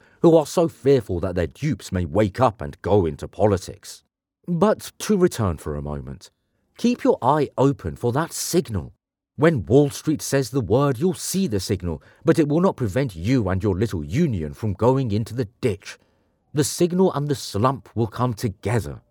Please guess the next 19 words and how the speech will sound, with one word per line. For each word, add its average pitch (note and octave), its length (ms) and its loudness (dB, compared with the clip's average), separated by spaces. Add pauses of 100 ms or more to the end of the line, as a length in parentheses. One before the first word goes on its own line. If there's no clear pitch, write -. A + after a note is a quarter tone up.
(420)
Several F#3 520 4
hundred C#3+ 360 0
thousand A#2 460 0
of G#2 180 0
you D3 80 0
will E3+ 120 6
be F3 140 0
left C#3+ 340 0
high E3 280 4
and E3+ 260 0
dry, A#2+ 420 0 (340)
no B2 240 6
jobs - 480 2
but A2+ 240 -4
plenty A2 400 0
of D#2+ 100 -4
time A#2 300 -2
to F#2 100 -10
tramp - 500 -4